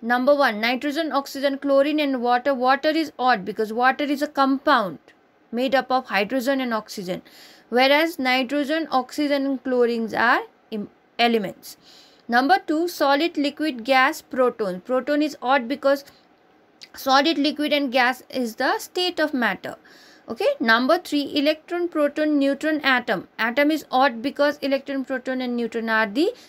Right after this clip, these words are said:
small parts of atom. Number four, ice, water, steam, naphthalene.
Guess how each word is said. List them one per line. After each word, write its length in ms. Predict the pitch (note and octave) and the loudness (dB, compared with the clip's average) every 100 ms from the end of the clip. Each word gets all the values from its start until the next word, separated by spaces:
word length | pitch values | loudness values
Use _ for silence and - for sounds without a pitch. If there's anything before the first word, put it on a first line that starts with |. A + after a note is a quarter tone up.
| - | -18
small 520 | - B3 B3+ C#4 E4+ | -6 -2 2 2 0
parts 440 | - A#3+ G3+ G#3 | -2 -2 -2 -2
of 260 | A3+ D#4 - | -2 -2 -2
atom. 480 | G#3+ G3 - - - _ _ - _ - | -4 -4 -6 -14 -16 _ _ -20 _ 0
Number 320 | A3+ B3+ E4 | 2 4 2
four, 320 | E4+ D4+ E4 - | 2 0 0 -2
ice, 320 | B3 C4+ D#4 D4+ | 2 2 2 -2
water, 440 | C4+ C4+ D4 D4+ | -2 0 2 0
steam, 420 | - D#4 D#4+ D#4+ | 0 -2 0 0
naphthalene. 560 | B3+ A#3 - G#3+ F#3+ | 0 -2 -4 -4 -4